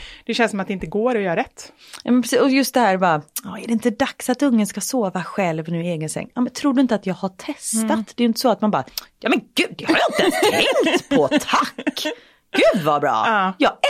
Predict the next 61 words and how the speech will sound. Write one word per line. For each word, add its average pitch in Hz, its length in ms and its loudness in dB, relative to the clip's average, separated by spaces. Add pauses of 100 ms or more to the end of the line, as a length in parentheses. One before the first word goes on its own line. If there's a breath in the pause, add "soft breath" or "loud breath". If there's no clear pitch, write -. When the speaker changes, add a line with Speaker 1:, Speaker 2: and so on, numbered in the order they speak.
Speaker 2:
älskar 220 300 0
när 554 160 4
han 269 80 2
ligger 196 160 4
och - 60 -14
tuggar 165 580 0
på 214 140 -4
mig, 160 200 2
den 160 100 0
lille 165 160 -2
jäveln, 160 720 0
nätterna 175 520 2
igenom. 135 540 2 (360 loud breath)
Det 370 220 2
är 320 40 4
väl 381 120 2
klart 370 240 2
att 233 120 0
jag 247 220 4
vill 208 260 2
att 185 240 -4
han 190 120 0
ska 196 140 -4
sova 180 300 2
i 190 80 2
egen 165 180 0
säng 226 200 0
när 320 60 0
han 370 120 0
är 226 100 4
elva 151 180 2
månader. 143 320 0
Liksom. 240 100 0
Speaker 1:
Mm. 202 100 0
Speaker 2:
Eller 202 100 2
så 262 120 2
var 320 100 4
det 240 40 6
i - 20 6
alla 196 60 4
fall 151 120 0
för - 100 -10
mig 143 260 0
och, 135 260 0
eh, 127 80 -4 (340)
Max. - 340 -4
För 196 60 -2
jag 190 80 2
var 190 100 2
Speaker 1:
Mm. 185 120 -6 (440 loud breath)
Speaker 2:
väldigt 214 600 0
trött - 340 -4
på 160 80 -2
att 135 100 -4
ha 143 160 0
någon 131 200 -2
som 135 320 -10 (420)
tuggade 147 260 0
på - 140 -8
mig. - 180 -18
Speaker 1:
Mm. 180 260 -6